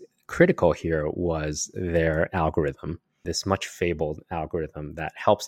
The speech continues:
to determine what videos are shown on every user's For You feed or For You page. Because it's one thing to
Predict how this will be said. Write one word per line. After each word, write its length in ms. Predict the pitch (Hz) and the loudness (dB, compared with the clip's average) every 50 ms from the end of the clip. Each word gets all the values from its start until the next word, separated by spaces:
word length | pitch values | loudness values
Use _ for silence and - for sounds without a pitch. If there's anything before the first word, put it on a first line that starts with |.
| - | -4
to 100 | - 87 | -4 -2
determine 480 | 76 92 82 - - 92 87 85 82 80 | -2 -2 -4 -2 -2 -2 0 0 0 4
what 180 | 85 87 85 87 | 4 4 4 4
videos 400 | 82 80 80 80 82 80 78 - | 0 0 0 0 0 0 0 -2
are 80 | 76 | -4
shown 480 | - - - - 80 76 85 101 107 104 - _ - _ | -2 -2 -2 -2 -2 0 0 -2 -2 -4 -10 _ -10 _
on 280 | 95 85 78 78 78 - - _ - | -6 -6 -4 -6 -8 -10 -12 _ -4
every 220 | 92 80 85 85 | -2 0 0 0
user's 480 | 78 78 80 80 78 78 71 - - - _ - _ _ _ _ _ _ | 0 0 -2 -4 -4 -6 -8 -8 -12 -14 _ -20 _ _ _ _ _ _
For 280 | _ - - - 85 82 | _ -4 0 2 2 2
You 180 | 78 76 78 | 2 0 -2
feed 380 | - - - 80 78 82 87 78 | -4 -6 -6 -2 0 0 0 0
or 80 | 73 | -2
For 240 | - - - 82 73 | -6 -2 -2 -2 0
You 180 | 76 73 73 76 | 0 -2 -2 -2
page. 480 | - - 92 92 107 123 - - - - _ _ _ _ _ _ _ _ - - 151 120 | -2 -2 0 0 0 0 0 -8 -14 -18 _ _ _ _ _ _ _ _ -16 -10 -6 0
Because 380 | 107 117 - - 123 107 95 110 | 0 0 6 8 6 6 6 4
it's 120 | 107 - | 0 2
one 200 | 131 127 127 135 | 4 4 4 4
thing 280 | - - 131 110 101 90 | 2 2 2 2 2 0
to 340 | - - 95 90 85 82 - | 0 0 2 2 2 0 -6